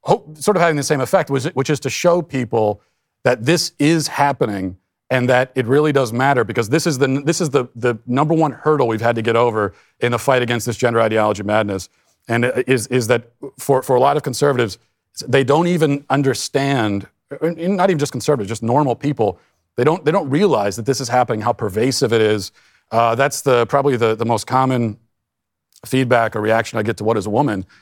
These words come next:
I hear from people, including people that you'd think are, are clued in, like politicians, would tell me, "Well, I saw that. I had, I had no idea that all that stuff was happening."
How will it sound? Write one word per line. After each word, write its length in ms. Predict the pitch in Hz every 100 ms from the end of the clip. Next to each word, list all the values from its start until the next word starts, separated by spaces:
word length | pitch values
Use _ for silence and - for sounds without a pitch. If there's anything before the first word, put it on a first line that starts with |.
| _
I 80 | 104
hear 120 | 120
from 100 | 110
people, 240 | 117 110 113
including 340 | 110 226 190
people 240 | 170 143 135
that 100 | 120
you'd 180 | 127
think 180 | 160 160
are, 200 | 120 107
are 100 | 110
clued 260 | 104 - 127
in, 160 | 143 98
like 160 | 92
politicians, 640 | - 135 117 147 120 80 - _ _ _
would 80 | 104
tell 120 | 127 117
me, 100 | 110
"Well, 120 | 127
I 80 | 123
saw 240 | - 143
that. 120 | 127 98
I 80 |
had, 200 | 101 95 -
I 80 | 131
had 140 | 110
no 200 | 104 117
idea 240 | 107 131
that 100 | 104
all 160 | 90 107
that 120 | 107
stuff 220 | - 107 -
was 100 | 87
happening." 420 | 123 131 98